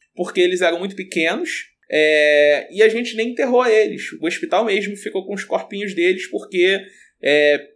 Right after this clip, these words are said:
pelo tempo gestacional, segundo eles me explicaram lá, eu nem fui pesquisar isso depois, mas segundo a legislação, a gente não era obrigado nem a fazer certidão de óbito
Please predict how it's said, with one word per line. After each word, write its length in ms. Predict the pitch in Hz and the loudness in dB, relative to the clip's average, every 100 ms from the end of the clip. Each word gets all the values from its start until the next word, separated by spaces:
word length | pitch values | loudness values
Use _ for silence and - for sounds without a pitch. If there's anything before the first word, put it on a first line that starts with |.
| - | 0
pelo 600 | 185 233 233 208 160 156 | 2 4 4 4 2 0
tempo 260 | 180 175 | -2 -2
gestacional, 840 | 175 160 - 160 156 160 143 135 123 | -4 -2 0 0 0 -4 0 0 0
segundo 840 | - 123 147 165 175 170 160 120 123 | -6 -8 -8 -6 -6 -4 -4 -6 -4
eles 280 | 131 151 - | -4 -6 -8
me 80 | 147 | -10
explicaram 640 | - 160 147 139 156 214 | -8 -6 0 0 0 -2
lá, 260 | 135 104 107 | -2 -2 -4
eu 100 | 120 | -4
nem 200 | 208 285 - | -6 -8 -8
fui 140 | - 240 | -10 -8
pesquisar 420 | 190 - 156 147 | -6 -6 -4 -4
isso 160 | 147 - | -6 -8
depois, 440 | 143 - 113 113 - - - - | -12 -10 -10 -10 -18 -20 -20 -6
mas 180 | 156 160 | -4 -2
segundo 840 | - 185 160 220 254 247 220 170 | -6 -6 -4 -4 -2 -2 -2 0
a 100 | 160 | 2
legislação, 1000 | 160 151 147 143 127 - 147 180 220 - | 2 0 -2 -2 -2 -2 -4 0 0 -2
a 80 | 135 | -4
gente 240 | 160 165 | -4 -6
não 160 | 190 196 | -6 -2
era 220 | 180 220 | 0 2
obrigado 680 | 196 196 190 - 143 185 185 | 0 0 -2 0 0 0 -2
nem 160 | 160 180 | -6 -6
a 60 | |
fazer 240 | 196 202 202 | -4 -4 -4
certidão 400 | 196 - 196 202 | -6 -8 -10 -2
de 80 | |
óbito 440 | 214 185 165 - | 0 2 0 -6